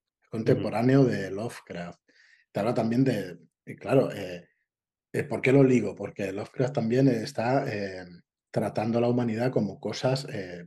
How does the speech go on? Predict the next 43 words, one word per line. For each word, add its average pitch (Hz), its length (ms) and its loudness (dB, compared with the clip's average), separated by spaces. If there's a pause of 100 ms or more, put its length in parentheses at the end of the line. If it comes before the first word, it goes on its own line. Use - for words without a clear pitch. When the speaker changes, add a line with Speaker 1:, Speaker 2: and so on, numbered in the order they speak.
Speaker 1:
pues - 160 -18
muy 110 140 -4
pequeñas 147 800 2 (480)
al 98 120 -12
lado 113 200 2
de 123 100 6
lo 110 120 0
que 101 60 -8
es - 80 -6
el 120 160 -2
cosmos, 98 500 -4
¿no? 147 200 -4 (340)
Y 110 80 -8
realmente, 107 440 -2
pues 131 140 0
el 101 100 -4
protagonista 101 580 -6
aquí 120 160 -2
se 143 160 0
convierte 107 720 -4 (460)
en 101 180 -8
una 120 160 -4
cucaracha, 123 460 -2
aunque 98 160 -8
sea 113 120 -4
gigante, 147 480 0
pero 92 140 -8
se - 100 -12
convierte 95 360 -8
en 117 60 -2
un, 110 280 -2
en 101 120 -16
un, 98 220 -14
en 87 120 -16
un 107 140 -8
bicho, 113 360 -4
¿no? 110 120 -6
En 139 100 2
una 107 140 -4
cosa 123 220 -4
que 131 100 -6
no 104 160 -8
puede, 113 440 -2